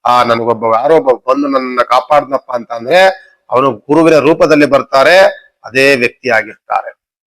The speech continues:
ದೇಹದಲ್ಲಿ ಯಾವಾಗಲೂ ಆಯಾಸ, ಸುಸ್ತು, ಸಂಕಟ, ಅನಾರೋಗ್ಯದಲ್ಲಿ ಪೀಡಿತರಾಗಿದ್ದಂತಹ ವ್ಯಕ್ತಿಗಳಿಗೆ ಇನ್ನು ಮುಂದೆ ನಿನ್ಗೆ ಯಾವ ಕಾಯಿಲೆ ಕಸಾಲಗಳಿಲ್ಲ, ಇನ್ಮೇಲೆ ಚೆನ್ನಾಗಿರ್ತೀಯ ಹೋಗಯ್ಯ ಅಂತ ಅನ್ಬಿಟ್ಟು ನಮಗೆ ಒಂದು ರಕ್ಷಣೆ ಕೊಡ್ತಾರೆ.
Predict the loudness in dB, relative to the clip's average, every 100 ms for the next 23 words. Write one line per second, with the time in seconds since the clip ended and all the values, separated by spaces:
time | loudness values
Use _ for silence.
0 | _ _ _ _ _ 0 2 4 4 4
1 | 4 6 6 4 4 4 4 4 2 0
2 | -2 -6 -2 0 0 0 0 2 2 4
3 | 4 4 2 0 -2 -2 -4 -4 0 2
4 | 2 0 -2 -2 0 0 2 2 0 -4
5 | 2 4 4 4 4 6 4 0 -8 _
6 | _ 0 2 2 2 2 4 4 4 2
7 | 0 0 2 2 2 0 2 4 4 2
8 | 2 4 4 2 0 -4 -6 -4 0 0
9 | 0 -6 0 2 4 4 4 4 2 -2
10 | -4 -6 -12 -12 -10 -6 -4 -6 -6 -6
11 | -2 0 0 0 -2 -2 2